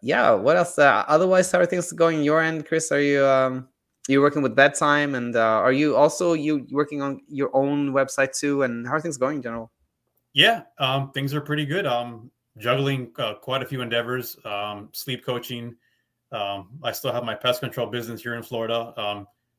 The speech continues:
Speaker 2: it's for sale if anyone wants to buy it. Just kidding. Um, <laughs> it is for sale though. I'm looking to, uh, you know,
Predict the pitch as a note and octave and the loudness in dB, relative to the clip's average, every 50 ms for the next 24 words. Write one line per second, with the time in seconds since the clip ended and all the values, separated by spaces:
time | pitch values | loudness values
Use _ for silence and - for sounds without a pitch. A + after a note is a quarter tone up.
0 | _ _ - C3 C3 - D3+ C#3 - D3 C#3 C3 - C3+ C3+ C3 C3 C3 C3 C#3 | _ _ -10 -8 -4 -4 -4 -2 2 2 2 2 2 0 -2 -2 -2 -2 -2 -4
1 | C3+ - C#3 B2+ B2 A#2 A2+ B2 B2+ - A#2+ - - - G#2 A2 A2 A2 - - | -4 -4 -2 0 0 0 0 0 -4 -6 -10 -10 -10 -8 -8 -10 -10 -12 -14 -12
2 | B2 A2 A2 A#2 A#2 - - G#3 E3+ - - A3+ - - G#3+ - - _ _ - | -10 -10 -10 -10 -12 -8 -6 -4 -2 0 0 -2 -2 -4 -6 -8 -10 _ _ -20
3 | - - - - - - C3 C#3 C#3 C3+ - D3+ - - C3 A#2+ A#2 A2+ A2+ A2+ | -20 -20 -20 -12 -8 -2 0 0 0 0 0 -2 0 2 2 2 2 2 0 -2
4 | C3 C3+ B2 A2 G#2 G#2 G#2 G#2 G#2 B2 B2 - B2 A#2 A2 A2 A2 A2 A2 G#2+ | -2 -4 -6 -8 -8 -10 -8 -8 -8 -10 -8 -10 -10 -10 -10 -10 -10 -8 -8 -6
5 | G#2 G#2 G2+ G2+ G#2 - - - A2 G2+ G2 G2 G2+ G#2 | -6 -4 -4 -6 -6 -8 -10 -12 -10 -10 -10 -10 -12 -14